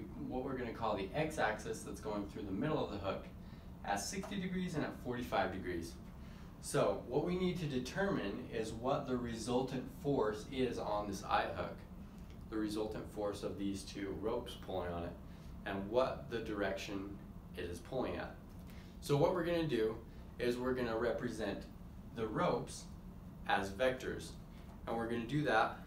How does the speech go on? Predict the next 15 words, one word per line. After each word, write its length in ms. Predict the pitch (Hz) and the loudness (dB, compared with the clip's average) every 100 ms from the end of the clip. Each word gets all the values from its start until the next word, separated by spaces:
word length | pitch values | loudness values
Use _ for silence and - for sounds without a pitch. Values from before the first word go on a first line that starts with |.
| - - - | -12 -6 2
by 140 | 110 | 4
drawing 420 | - 120 113 117 | 4 4 4 4
them 200 | 113 107 | 4 2
as 180 | 107 107 | 0 0
arrows. 480 | 85 - - - - - - - - - - - - - - - - - - | 2 4 4 0 -6 -10 -12 -12 -12 -10 -8 -8 -8 -8 -8 -8 -8 -10 -4
So 220 | - 143 | 4 6
we're 140 | 135 139 | 8 8
gonna 140 | 147 | 8
draw 320 | 131 131 131 | 10 8 8
the 60 | 131 | 4
forty 340 | - 165 170 | 2 4 4
pound 420 | - 127 113 - | 2 2 2 0
force 460 | - 101 95 104 - - - - - - - - - - - - - - - - - - - - - - - | 2 2 2 -2 -6 -10 -10 -10 -10 -10 -10 -10 -10 -10 -10 -10 -10 -10 -8 -10 -8 -10 -10 -10 -10 -8 -6
as 160 | 110 | -4
an 120 | 120 | -2